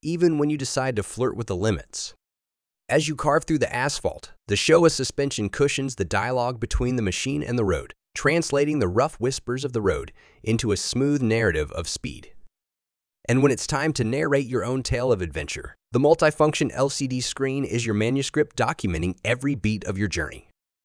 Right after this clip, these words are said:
As we reach the crescendo of this review, remember, the essence of the Ninja Z X six R isn't just in its specs,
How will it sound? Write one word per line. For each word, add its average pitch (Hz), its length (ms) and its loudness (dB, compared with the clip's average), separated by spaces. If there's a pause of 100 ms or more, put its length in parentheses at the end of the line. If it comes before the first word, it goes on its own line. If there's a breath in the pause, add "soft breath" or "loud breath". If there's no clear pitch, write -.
(380)
As 147 160 4
we 151 140 4
reach 151 300 0
the 151 80 2
crescendo 139 580 0
of 120 180 -2
this 123 180 -2
review, 78 420 -4 (260)
remember, 117 520 4
the 104 160 -4
essence 160 360 0
of 131 120 0
the 110 80 4
Ninja 127 320 2
Z 117 140 0
X - 180 -2
six - 300 -2
R 120 300 -2
isn't 120 300 -4
just 139 240 -4
in 120 80 -2
its 87 140 -6
specs, - 520 -6